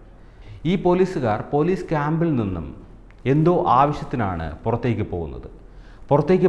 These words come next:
പോയതിന് ശേഷം വളരെ വൈകിയും ഈ പോലീസുകാരെ കണ്ട് തിരിച്ചു വരാത്തതിനാൽ അന്വേഷണം ആരംഭിക്കുകയാണ്.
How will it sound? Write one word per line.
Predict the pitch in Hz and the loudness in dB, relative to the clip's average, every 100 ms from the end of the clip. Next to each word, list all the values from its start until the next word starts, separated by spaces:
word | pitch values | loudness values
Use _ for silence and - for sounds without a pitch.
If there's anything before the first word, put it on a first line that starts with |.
| 180 | 4
പോയതിന് | 151 160 165 165 - | 4 4 4 2 2
ശേഷം | 127 95 85 - - - - - - 123 | 0 0 -4 -8 -14 -20 -20 -20 0 6
വളരെ | 143 185 190 | 8 8 6
വൈകിയും | 151 139 117 110 127 135 | 6 4 2 0 0 -4
ഈ | 120 | -2
പോലീസുകാരെ | 135 139 135 123 120 117 120 | 0 0 -2 -2 0 -2 -2
കണ്ട് | 117 113 - - - - - | -4 -4 -8 -14 -20 -12 -2
തിരിച്ചു | 147 147 139 | -2 2 2
വരാത്തതിനാൽ | 117 110 113 98 92 87 104 - | 2 2 -2 -2 -4 -6 -8 -4
അന്വേഷണം | 113 123 123 113 101 | -2 -2 -2 -2 0
ആരംഭിക്കുകയാണ്. | 95 87 80 69 60 52 | 0 -4 -8 -12 -12 -14